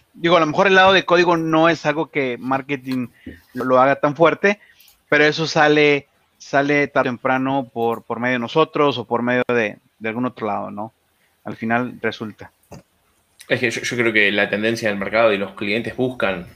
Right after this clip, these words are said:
Speaker 2: el, el, la no dependencia con desarrolladores, eh, pero I T siempre quiere saber también que, que pueden extender y que, que hay un soporte más allá de, de un lead de interfaz con drag and drop,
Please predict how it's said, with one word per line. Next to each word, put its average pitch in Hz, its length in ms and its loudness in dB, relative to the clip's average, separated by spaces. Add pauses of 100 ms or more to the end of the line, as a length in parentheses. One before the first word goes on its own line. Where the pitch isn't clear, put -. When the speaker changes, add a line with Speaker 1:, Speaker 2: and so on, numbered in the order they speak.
(120)
Speaker 2:
el, 95 440 -6
el, 90 220 -6
la 92 120 -4
no 120 240 2
dependencia 107 480 -2
con 101 100 -4
desarrolladores, 98 800 -2 (600)
eh, 92 580 0 (100)
pero 101 280 0
I 98 100 -6
T 117 400 0
siempre 104 420 -6
quiere 104 200 0
saber 101 260 -2
también 104 500 -2 (280)
que, 92 840 -2
que - 120 -16
pueden 120 420 4
extender 107 540 0
y 117 100 -2
que, 92 420 -2
que 95 120 -4
hay 101 100 0
un 107 140 -6
soporte 98 320 -8
más 101 140 -6
allá 101 260 -2
de, 98 500 4
de 98 100 -8
un 98 600 -6
lead 107 240 -2
de 113 80 0
interfaz 107 460 -2
con 98 160 -4
drag 95 160 0
and 95 120 -4
drop, 92 200 -4